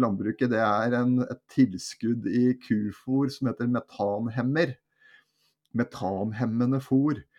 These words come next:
i, i kraftfôret som, eh, kyr skal gis. Det skal da kunne gi akkumulert, eh, en utslippskutt på en komma fire millioner tonn fram til tjue tredve, står det i, i Grønn bok. Nå har ikke jeg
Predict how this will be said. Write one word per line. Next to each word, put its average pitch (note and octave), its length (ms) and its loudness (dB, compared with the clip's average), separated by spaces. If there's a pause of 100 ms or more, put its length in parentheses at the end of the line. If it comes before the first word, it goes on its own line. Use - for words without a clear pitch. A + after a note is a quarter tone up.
(280)
i, A2+ 240 -2
i A#2 540 -2 (420)
kraftfôret A#2 560 -2
som, A#2 400 -2
eh, A#2 240 -2
kyr A#2 560 -2
skal A#2+ 640 0
gis. G3+ 380 4 (420)
Det A2+ 160 0
skal A#2 240 -2
da A2 240 2
kunne A#2 240 0
gi A2 380 0
akkumulert, A#2 760 -2 (120)
eh, A#2+ 220 2
en B2 100 0
utslippskutt - 880 -10
på A#2 320 -2
en G#2+ 220 -8
komma A#2 180 -4
fire G2 320 -2
millioner G#2+ 480 -4
tonn G#2 320 -8
fram F#2 220 -8
til - 160 -10
tjue G#2 160 -4
tredve, F#2+ 260 -6
står G2+ 300 -6
det G2 100 -6
i, G2 380 -6 (720)
i G#2+ 100 -4
Grønn G2+ 240 -8
bok. - 380 -14 (760)
Nå B2+ 60 8
har C#3 100 10
ikke C#3+ 160 2
jeg D#3 280 6